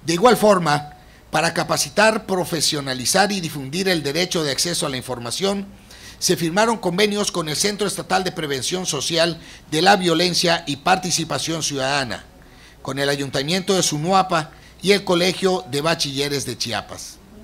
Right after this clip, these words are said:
a través de los cuales se han realizado actividades de sensibilización sobre la utilidad del ejercicio de las solicitudes de acceso a la información pública y la protección de datos personales.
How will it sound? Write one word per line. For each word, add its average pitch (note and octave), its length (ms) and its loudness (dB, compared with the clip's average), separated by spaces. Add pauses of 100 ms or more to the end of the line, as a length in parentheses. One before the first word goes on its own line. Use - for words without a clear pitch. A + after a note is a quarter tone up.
(400)
a A#2 80 -6
través E3 240 0
de F#3 80 2
los E3 160 0
cuales F#3+ 320 4
se G3 80 4
han F3 80 0
realizado E3+ 600 0 (280)
actividades F3+ 680 0
de E3 100 2
sensibilización F3 1040 0 (300)
sobre G#3 400 4
la F#3 120 6
utilidad F3+ 640 4
del C#3+ 200 -2
ejercicio D#3+ 800 -2 (280)
de D3+ 100 -4
las F#3 140 4
solicitudes D3+ 720 -2
de B2+ 80 -2
acceso D3 320 -4
a B2+ 40 -4
la A#2 60 -8
información A#2 480 -8
pública D#3+ 560 -4 (220)
y E3+ 80 -4
la D#3 140 0
protección C#3+ 560 -6
de C3 100 -8
datos B2 400 -4
personales. F#2+ 800 -12